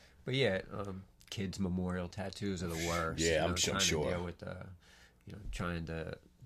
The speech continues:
Speaker 1: console a parent while, you know, you're tattooing a, a child's memorial on 'em. That's, that's
Speaker 2: Right.
Speaker 1: probably the hardest one, so
Speaker 2: I've
Speaker 1: yeah,
Speaker 2: never
Speaker 1: you
Speaker 2: had
Speaker 1: gotta
Speaker 2: that. I'm
Speaker 1: do it.
Speaker 2: not, I can
Speaker 1: Oh,
Speaker 2: say
Speaker 1: no.
Speaker 2: that I've never had to do something
Speaker 1: Yeah,
Speaker 2: like that.
Speaker 1: no,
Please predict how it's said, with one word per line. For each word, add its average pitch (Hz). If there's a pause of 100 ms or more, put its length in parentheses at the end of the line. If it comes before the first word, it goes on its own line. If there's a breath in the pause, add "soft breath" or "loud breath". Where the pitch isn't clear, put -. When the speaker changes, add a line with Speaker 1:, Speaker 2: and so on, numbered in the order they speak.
(120)
Speaker 1:
console 87
a 69
parent 80 (100)
while, 64 (140)
you 82
know, 73
you're 73
tattooing 78
a, 73
a 76
child's 80
memorial 78
on 76
'em. 76
That's, -
that's 82
Speaker 2:
Right. 76
Speaker 1:
probably 78
the 69
hardest 78
one, 71
so -
Speaker 2:
I've 107
Speaker 1:
yeah, 117
Speaker 2:
never 110
Speaker 1:
you 101
Speaker 2:
had 87
Speaker 1:
gotta 76
Speaker 2:
that. 73
I'm 76
Speaker 1:
do 73
it. -
Speaker 2:
not, 73
I 80
can 87
Speaker 1:
Oh, -
Speaker 2:
say 87
Speaker 1:
no. 80
Speaker 2:
that 73
I've 73
never 73
had 76
to -
do 73
something 95
Speaker 1:
Yeah, 85
Speaker 2:
like 85
that. 82
Speaker 1:
no, 85